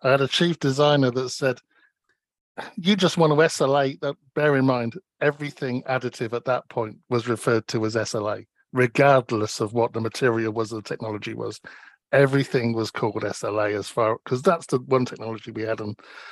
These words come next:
and that's what people knew and understood. Um, well, sort of. Uh, <laughs> but, but the chief designer said, "You just want to S L A the whole car."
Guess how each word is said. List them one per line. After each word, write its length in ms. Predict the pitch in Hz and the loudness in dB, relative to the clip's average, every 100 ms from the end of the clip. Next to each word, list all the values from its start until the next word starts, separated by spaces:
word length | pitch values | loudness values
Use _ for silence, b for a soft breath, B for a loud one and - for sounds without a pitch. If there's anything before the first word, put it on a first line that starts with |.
| B B _ | B B _
and 140 | 131 127 | 0 2
that's 200 | 117 - | 2 -2
what 140 | 117 | -6
people 300 | - 104 - | -6 -10 -8
knew 220 | 107 104 | -6 -4
and 100 | 107 | -4
understood. 400 | 104 101 - - - B B B B B | -6 -8 -10 -10 -12 B B B B B
Um, 280 | 113 110 107 | -4 -4 -4
well, 180 | 127 107 | -6 -4
sort 200 | - - | -6 -10
of. 120 | - - _ b b b | -10 -18 _ b b b
Uh, 260 | 127 - - | 2 2 0
<laughs> 40 | |
but, 260 | 165 - - - - | -2 -2 -4 -14 -2
but 140 | 131 | -2
the 60 | - | 0
chief 260 | - 180 | 2 2
designer 360 | - 123 139 131 | 2 2 4 4
said, 240 | - 123 - B B B - | 2 -4 -4 B B B 0
"You 100 | 214 | 2
just 220 | 180 165 | 4 2
want 200 | 147 143 | 4 4
to 100 | 135 | 6
S 180 | 143 - | 4 2
L 160 | 127 127 | 2 2
A 160 | 123 | 2
the 120 | 117 | -2
whole 280 | 113 135 123 - | -2 -2 -4 -4
car." 320 | 143 123 110 | 0 0 -2